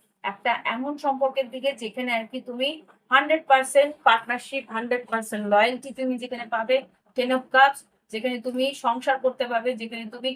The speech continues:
কমিটমেন্ট পাবে, সেই দিকে তুমি মুভ অন করার চেষ্টা করবে। কেননা এই যে সেপারেশনে তুমি আছো তার সঙ্গে কিন্তু তোমার কোনো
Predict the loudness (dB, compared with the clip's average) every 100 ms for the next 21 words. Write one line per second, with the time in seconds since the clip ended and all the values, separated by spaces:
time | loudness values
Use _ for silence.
0 | 0 0 -2 -4 -4 0 -2 -2 -8 -8
1 | -8 -10 -10 -8 -4 -2 -2 -2 0 4
2 | 2 2 -10 -6 -4 -4 -8 -6 -4 -2
3 | -4 -6 _ _ 0 0 2 0 2 2
4 | 2 -2 -6 -6 -2 2 2 6 4 6
5 | 6 4 0 -8 -6 -4 -4 -4 -12 -12
6 | -14 -14 -2 0 0 -2 -6 -20 -20 2
7 | 2